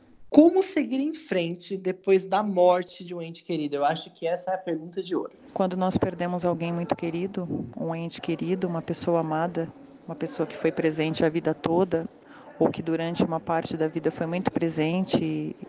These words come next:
Speaker 2: nós a perdemos, no sentido de uma morte concreta, de um luto, a gente fica muitas vezes sem uma escolha, né? E a pergunta fica constantemente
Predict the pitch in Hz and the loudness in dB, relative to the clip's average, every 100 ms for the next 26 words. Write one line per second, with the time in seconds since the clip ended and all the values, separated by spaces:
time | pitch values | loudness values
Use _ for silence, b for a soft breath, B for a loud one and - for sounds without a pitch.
0 | - 160 160 - - 165 - 165 156 160 | -4 2 2 2 -2 -2 0 0 0 0
1 | 196 175 - - - 175 170 180 170 185 | 0 -2 -6 -8 -6 -2 2 2 0 0
2 | 175 165 156 - - 170 160 156 160 170 | 4 2 0 -14 -6 0 0 4 2 2
3 | - - 160 151 156 170 - 175 170 - | 0 0 -6 -2 -2 -2 -4 -10 -12 -10
4 | 160 160 151 170 190 - - - - - | -6 -4 2 4 4 2 -6 -6 -10 0
5 | 170 185 - - 202 180 185 262 302 233 | 2 2 0 0 2 2 4 4 4 2
6 | 202 190 190 - 190 190 196 185 - 202 | 2 -2 -4 -4 -2 0 -2 -4 -2 2
7 | 202 165 156 - - 165 165 170 170 170 | 4 2 0 -6 -10 -4 -2 -2 -4 -6
8 | - - - - 170 170 175 170 170 - | -8 -8 -12 -6 -2 0 0 2 2 2
9 | 208 196 202 208 - 208 233 - 277 254 | -2 -2 -2 -2 -2 -2 -2 0 2 2
10 | - 226 220 196 185 190 - - | 2 0 2 4 4 2 0 -2